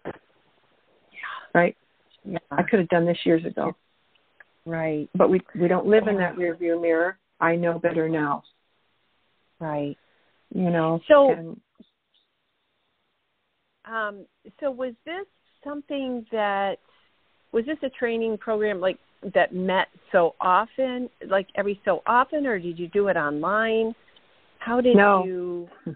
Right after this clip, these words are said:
Speaker 1: learn? Okay.
Speaker 2: This is the pri-, this is a, a, a primary funded family support system in the state of Utah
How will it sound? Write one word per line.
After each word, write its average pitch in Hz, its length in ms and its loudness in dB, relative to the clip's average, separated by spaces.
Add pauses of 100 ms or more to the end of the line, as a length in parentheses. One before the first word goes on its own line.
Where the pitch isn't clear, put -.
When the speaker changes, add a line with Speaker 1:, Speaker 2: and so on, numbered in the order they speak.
(160)
Speaker 1:
learn? 156 360 -8 (640)
Okay. 165 280 -12
Speaker 2:
This 262 180 8
is 427 140 4
the 226 80 2
pri-, - 280 0
this 233 180 0
is 302 120 -4
a, 202 200 0 (120)
a, 175 240 -4 (640)
a 165 140 -8 (100)
primary 190 720 -4 (680)
funded 185 460 2 (340)
family 180 520 0 (560)
support - 460 0 (240)
system 175 500 -2 (600)
in 180 180 4
the 170 160 -2
state 165 200 4
of 147 140 -4
Utah 151 440 0